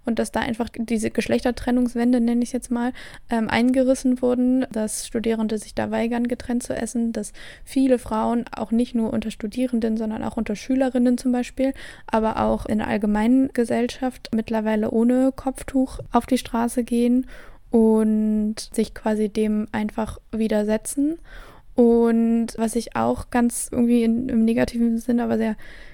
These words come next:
krass fand, war, es gibt jetzt seit Montag einen Generalstreik, zu dem aufgerufen wurde. Das bedeutet, dass alle Geschäfte und so weiter geschlossen haben, also dass in jeder Branche irgendwie gestreikt wird. Und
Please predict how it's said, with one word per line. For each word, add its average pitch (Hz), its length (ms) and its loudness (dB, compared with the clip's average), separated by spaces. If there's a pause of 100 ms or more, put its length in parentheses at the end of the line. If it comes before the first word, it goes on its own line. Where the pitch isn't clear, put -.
(120)
krass - 340 0
fand, 214 300 0
war, 214 340 0 (360)
es - 180 -2
gibt 240 180 0
jetzt - 300 -2
seit 214 260 2
Montag 233 520 2
einen 220 100 0
Generalstreik, 220 1200 0
zu - 100 -6
dem 226 160 -2
aufgerufen 226 560 -2
wurde. 220 240 2
Das 208 400 -4
bedeutet, 220 400 -2
dass 214 140 -4
alle 220 400 0 (200)
Geschäfte 226 960 4
und 226 200 4
so 226 100 2
weiter 220 300 4
geschlossen 233 420 2
haben, 220 160 0
also 214 140 2
dass - 260 -4 (180)
in 226 120 4
jeder 226 260 6
Branche 208 400 2
irgendwie 208 380 0
gestreikt - 600 -2
wird. 269 360 2
Und 226 420 2